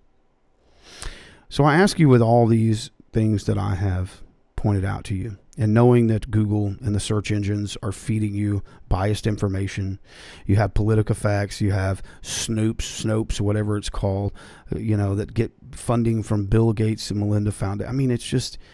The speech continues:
how, when you look at the proof, how do you just sit there and bring up all this other crap when you just, you just heard all the things that you can go back and you can look and you can see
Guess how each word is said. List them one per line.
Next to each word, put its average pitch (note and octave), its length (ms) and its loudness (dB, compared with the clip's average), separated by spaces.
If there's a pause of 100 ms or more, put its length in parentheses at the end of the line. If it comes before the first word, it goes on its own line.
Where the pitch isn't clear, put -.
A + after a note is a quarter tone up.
(280)
how, C3+ 640 -6 (540)
when D3 140 4
you B2+ 160 4
look C#3 240 0
at - 120 -6
the A2+ 80 0
proof, G#2 540 -2
how A#2+ 180 -4
do D3 80 0
you D3 100 0
just A2 240 -2
sit - 280 -2
there G#2 200 2
and F#2 180 -6
bring G#2 240 -2
up G2 140 -4
all G2+ 160 -2
this F#2+ 220 -2
other F#2+ 180 -2
crap F#2 580 -6 (600)
when G#2+ 160 0
you G#2 120 0
just, A2+ 360 0 (180)
you A2 220 -2
just B2+ 380 2
heard F#2+ 500 -2 (240)
all A#2+ 320 4
the B2 100 -4
things G2 440 -4
that D3 160 0
you F#3+ 160 4
can G3+ 180 4
go G3 160 6
back E3+ 380 2
and C#3+ 140 4
you C3 120 2
can C#3+ 220 2
look F2+ 320 -2
and F#2 120 -4
you G2 140 -4
can A#2 160 0
see D#2+ 480 -6